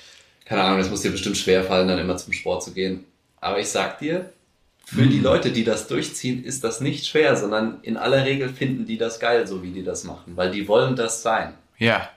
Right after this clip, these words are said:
Speaker 1: Und das ist ein Riesenpunkt. Das ist nicht schwer, wenn du es bist, sondern es ist, eine Verhaltensweise ist immer nur dann schwer, wenn du es nicht bist.
Speaker 2: Ja.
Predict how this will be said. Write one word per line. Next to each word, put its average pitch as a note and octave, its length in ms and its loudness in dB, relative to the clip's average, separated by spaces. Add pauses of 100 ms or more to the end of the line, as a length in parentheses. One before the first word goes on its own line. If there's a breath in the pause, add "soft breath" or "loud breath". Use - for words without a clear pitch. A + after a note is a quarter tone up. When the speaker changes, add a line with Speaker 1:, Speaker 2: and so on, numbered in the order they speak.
(880)
Speaker 1:
Und G2+ 260 0
das C3 180 2
ist - 160 -2
ein A2+ 100 0
Riesenpunkt. B2+ 600 -2
Das F2 220 -4
ist C#3+ 500 -2 (260)
nicht A#2+ 440 -2
schwer, B2 440 2
wenn G#2+ 200 0
du A2 100 -4
es F#2+ 160 -6
bist, - 380 -2
sondern F#2 280 0
es F#2+ 140 -2
ist, - 440 -8 (160)
eine G2+ 180 0
Verhaltensweise A#2 760 0
ist G#2+ 340 -8
immer C#3 340 2
nur C3 200 0
dann A2 240 0
schwer, A#2 380 0
wenn G#2 180 -2
du A#2 160 -12
es - 180 -12
nicht A2+ 220 -8
bist. A#2 160 0
Speaker 2:
Ja. A2 260 -2